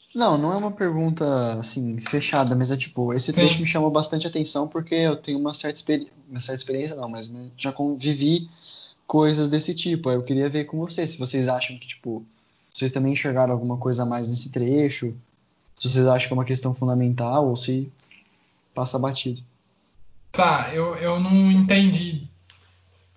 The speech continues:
Speaker 2: talvez a parte finalzinha do seu comentário, né, mas eu, o, o início ali, quando você tava falando da ata, de ter que registrar, de ter que olhar a ata, e às vezes pode acrescentar mais coisa ou pode faltar, eu me recordei de uma situação que a gente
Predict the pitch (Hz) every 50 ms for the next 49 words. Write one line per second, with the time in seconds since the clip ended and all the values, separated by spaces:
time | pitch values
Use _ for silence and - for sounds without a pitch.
0 | _ - - - - 151 139 151 147 147 143 147 151 143 - - 170 170 160 156
1 | 147 143 143 135 127 131 131 127 - - 127 123 123 120 123 123 123 151 160 175
2 | 175 160 151 147 151 160 165 160 147 147 151 156 160 - - - - - _ _
3 | _ _ _ _ _ _ _ - 151 147 156 160 160 165 165 165 156 143 - 120
4 | - 160 - - - 180 170 170 170 165 165 185 208 214 202 190 - 160 156 160
5 | 165 160 - 160 147 147 156 156 151 151 143 - - 147 143 139 143 135 135 131
6 | 131 139 156 160 156 147 - - 135 - - 151 139 127 - 143 147 143 139 147
7 | 127 - - - 143 143 151 156 151 147 147 147 - - - _ _ _ _ _
8 | _ _ - - - 151 139 127 160 156 143 143 139 135 131 139 151 147 135 131
9 | 147 143 139 143 143 143 135 131 139 143 139 117 - - 151 147 135 147 131 -
10 | 147 131 - 147 131 131 156 147 147 143 135 127 - - 156 156 143 135 143 127
11 | - 147 135 127 127 - 135 120 117 123 127 - 151 160 156 139 131 - - _
12 | _ _ _ _ _ _ _ _ _ _ - - 143 147 147 151 151 156 160 156
13 | 156 165 156 - 170 170 165 160 156 151 151 151 156 160 170 185 190 185 180 160
14 | 139 135 156 160 156 156 - - 175 170 170 - 175 160 180 165 175 175 170 -